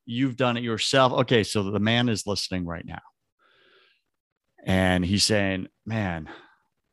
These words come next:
maybe you guys did that, Morgan. That's fantastic, man. I wish I could do that, bro. But <sighs> I don't even know where to begin. And honestly, that sounds painful.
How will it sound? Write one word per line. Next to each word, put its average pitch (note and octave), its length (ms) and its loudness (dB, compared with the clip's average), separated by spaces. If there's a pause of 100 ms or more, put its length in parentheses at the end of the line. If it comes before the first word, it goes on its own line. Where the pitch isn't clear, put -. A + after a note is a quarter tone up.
(140)
maybe B2 300 2
you G#2 220 2
guys E2 400 0
did E2+ 200 -8
that, F2 220 -4
Morgan. F#2+ 340 -2
That's G#2+ 160 0
fantastic, F#2 840 -4
man. F#2 160 -6
I G2 100 -2
wish G#2 360 0
I F2 140 -10
could D#2+ 160 -14
do F#2+ 220 -4
that, E2+ 260 -10
bro. - 320 -14 (500)
But F#2 320 -4 (640)
<sighs> - 0 -
I - 540 -6
don't C#3+ 160 6
even A#2 220 4
know A2+ 120 2
where A2 220 0
to G2+ 100 -4
begin. G2 580 -4
And F#2+ 240 -2
honestly, C3+ 560 2
that B2+ 200 2
sounds A#2+ 280 -4
painful. C#3 800 2